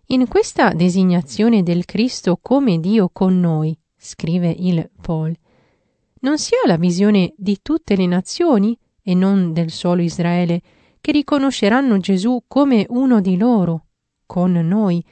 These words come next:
venuto per apportar loro la salvezza di Yahweh, Gesù?"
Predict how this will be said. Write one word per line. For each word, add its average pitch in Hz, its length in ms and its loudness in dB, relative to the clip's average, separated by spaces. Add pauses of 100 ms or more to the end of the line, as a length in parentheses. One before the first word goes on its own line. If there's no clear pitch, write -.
(360)
venuto 233 500 2
per 196 160 0
apportar 202 560 -2
loro 208 460 2
la 190 120 -2
salvezza 170 840 -4
di 185 240 -2
Yahweh, 156 440 -4 (340)
Gesù?" 160 400 -4